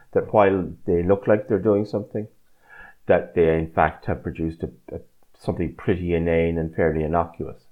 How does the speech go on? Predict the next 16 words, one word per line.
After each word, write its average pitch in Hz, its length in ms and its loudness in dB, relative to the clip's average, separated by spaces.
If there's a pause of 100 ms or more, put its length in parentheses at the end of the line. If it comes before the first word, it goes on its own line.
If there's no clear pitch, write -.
(320)
Sorry, 120 340 6
I, 104 320 2
I, 110 40 6
before, 107 420 0
before 139 400 4
we 165 100 6
move 107 220 6
on 92 220 4
from 98 140 0
my 87 140 4
horrible 82 380 2
and 80 100 0
embarrassing 80 500 0
failure, 80 260 -2
just 87 200 -10
one, 104 180 -2